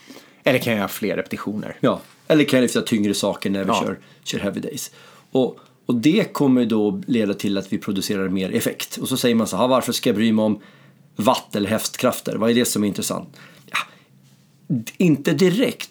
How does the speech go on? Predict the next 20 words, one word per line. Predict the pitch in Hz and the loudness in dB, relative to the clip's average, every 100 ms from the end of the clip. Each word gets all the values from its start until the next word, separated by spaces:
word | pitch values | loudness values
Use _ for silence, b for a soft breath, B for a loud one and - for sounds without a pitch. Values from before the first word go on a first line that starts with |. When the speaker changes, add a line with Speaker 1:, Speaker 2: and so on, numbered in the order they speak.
| _ | _
Speaker 2:
men | 143 143 135 - | 2 2 2 2
vi | 135 | 4
vet | 139 120 214 - - | 4 4 2 0 -2
ju | 104 101 98 | -2 -2 -2
att | 110 104 - | -4 -4 -6
effekten | - 156 160 - 139 117 | 0 0 -2 -2 0 0
är | 110 | 0
exakt | 107 104 - 117 - | -2 -2 -2 -2 -2
samma | - 107 101 | 0 2 0
sak | - 98 95 - - b b b b | 0 -2 -2 -10 -20 b b b b
som | - 117 101 98 | -4 0 2 2
din | 98 95 - - | 0 -2 -6 -2
intensitet. | 113 101 95 110 131 - - - b b b b b b b _ - | -2 0 -2 -2 -2 -6 -20 -20 b b b b b b b _ 2
Och | 123 | 2
intensitet | - 110 123 - 151 131 - | 2 0 0 0 2 0 -2
är | 113 | -2
det | 98 131 | 2 2
som | 113 104 98 | 2 0 -2
de | 98 | -2
facto | - 110 - - 127 107 | 0 -2 -2 -4 0 0